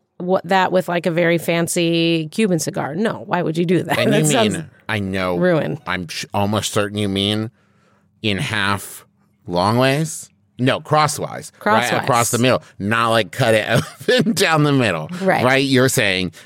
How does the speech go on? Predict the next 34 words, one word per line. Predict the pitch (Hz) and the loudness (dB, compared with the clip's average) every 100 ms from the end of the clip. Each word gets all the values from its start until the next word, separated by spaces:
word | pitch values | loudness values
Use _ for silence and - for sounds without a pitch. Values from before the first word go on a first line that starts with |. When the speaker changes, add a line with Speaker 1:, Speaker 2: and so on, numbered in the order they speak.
| - | -10
Speaker 2:
now | 107 110 | -2 0
you | 113 107 | 2 2
have | 82 | 0
two | - - 123 95 90 98 _ _ | -2 2 4 4 0 -4 _ _
shorter. | - - 143 123 110 92 85 82 | -10 -2 2 4 4 2 0 0
Speaker 1:
Yes. | 170 156 - | 0 0 -2
Speaker 2:
Okay. | 101 - - - - - - - - | -4 -2 -6 -8 -18 -20 -20 -20 -12
Speaker 1:
Which | 202 226 226 220 - - - _ - | 0 0 0 -4 -4 -4 -6 _ 0
could | 226 214 | 2 2
be, | 202 208 202 208 208 _ _ _ - | 0 0 2 2 0 _ _ _ -12
uh, | 170 - _ | -10 -12 _
like, | 185 165 156 - | 0 0 0 -2
so | - 160 156 151 156 - _ | 0 2 2 2 -2 -6 _
it | - 160 | -12 -2
could | 208 185 | -2 2
be | 196 | 0
a | |
good | 170 180 | 2 0
way | 160 165 160 165 | 2 2 2 0
if | - | 0
you | 147 139 | -4 -4
wanted | 151 156 240 269 180 | -4 -2 0 0 -2
to | - 143 | -4 -8
start | - - - | -6 -8 -8
smoking | - 135 127 - | -6 -6 -6 -10
cigars, | - - - - 151 - - - - - - _ | -10 -10 -12 -10 -10 -10 -12 -20 -20 -20 -20 _
but | 165 147 | -4 -2
you | 170 | -2
didn't | 160 156 147 | 0 0 0
wanna | 151 143 | -2 0
waste | 143 165 160 151 - - | 0 2 2 0 -2 -4
half | - 147 139 | -4 -4 -2
a | 180 | -6
cigar, | - 160 240 196 175 233 | -6 -2 0 2 0 -2